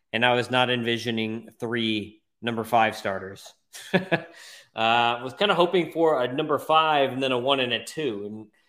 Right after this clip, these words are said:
with Lance Lynn signing, I'm like, "Okay, great. Number five starter. That's solid. Innings eater, strikes guys out still.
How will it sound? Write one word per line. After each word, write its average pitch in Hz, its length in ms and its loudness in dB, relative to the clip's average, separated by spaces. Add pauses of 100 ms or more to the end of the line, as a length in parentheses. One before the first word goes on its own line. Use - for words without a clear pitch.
(140)
with 120 100 -8
Lance 147 340 0
Lynn 151 260 0
signing, 120 340 -2
I'm 113 80 -4
like, 110 340 -4
"Okay, 151 320 -2
great. 131 380 -4
Number 117 220 -4
five 131 460 -2
starter. 123 540 -4
That's 107 180 -10
solid. 127 520 -2
Innings 127 340 -4
eater, 120 340 2
strikes 120 400 -4
guys 117 260 2
out 110 220 4
still. 110 500 -2